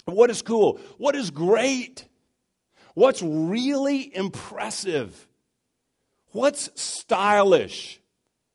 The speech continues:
What's in? What's to be respected? What's to be esteemed? What's to be honored? And James is saying, Listen, don't embrace those rankings. Consider instead you all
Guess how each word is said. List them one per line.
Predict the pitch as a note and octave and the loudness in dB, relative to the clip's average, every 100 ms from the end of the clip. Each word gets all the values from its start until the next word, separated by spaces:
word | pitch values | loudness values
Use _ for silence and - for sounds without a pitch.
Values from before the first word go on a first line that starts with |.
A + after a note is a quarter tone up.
| _ _ _ | _ _ _
What's | - A3+ B3+ - - _ | 4 4 4 -4 -14 _
in? | G#3 A#3 A3 E3+ F2+ D2 _ _ _ _ _ _ _ _ _ _ _ _ _ | -6 -2 0 0 -4 -14 _ _ _ _ _ _ _ _ _ _ _ _ _
What's | G3 B3+ - | 0 0 0
to | - | -8
be | G3+ B3 | -4 -2
respected? | A3 G#3 F#3+ - - - A3+ B3 - G3 D#3 F#2 D#2 _ _ _ | 0 -2 -2 -6 -8 -2 -2 -2 0 4 4 2 -8 _ _ _
What's | - A#3 A#3 | 2 2 0
to | B3 | -8
be | G#3+ A#3 | -2 0
esteemed? | G#3+ - - - A3 A3 G3 D3 G#2 - _ - | 0 -2 -10 -4 -2 0 -2 -2 -4 -10 _ 0
What's | G3+ A#3+ - | 2 2 -4
to | A3+ | -6
be | F3 A3 G#3 - - | -4 -4 -4 -8 -6
honored? | F3 G#3 G#3 F3 A#2+ G2+ - - | 0 2 2 2 -2 -6 -14 -6
And | F3+ D3+ | -4 -2
James | G#3+ B3 A3+ | -2 -2 -4
is | - | -2
saying, | A3 F3 D3+ - _ _ _ | 0 0 -4 -14 _ _ _
Listen, | C4 B3+ F#3 - - C#3 A#2+ | -8 -4 -6 -8 -16 -12 2
don't | A3+ C4 A#3+ | 4 4 0
embrace | G3 F#3+ C3+ F#3 G3 F#3+ | 0 0 2 4 4 2
those | D#3 F#3+ G3+ | 2 4 2
rankings. | D3+ D3 C#3+ C#3 D#3 D3 D3 - | 0 2 2 0 -4 -4 -4 -6
Consider | F#3 E3+ - A#3 B3+ | -6 -4 -2 -2 -2
instead | A3+ F#3 - - F3 E3+ | -2 -4 -6 2 4 4
you | D3 E3 | 0 -6
all | E3 G3 A#3+ A#3 G3 C#3 - | 2 4 6 6 4 0 -12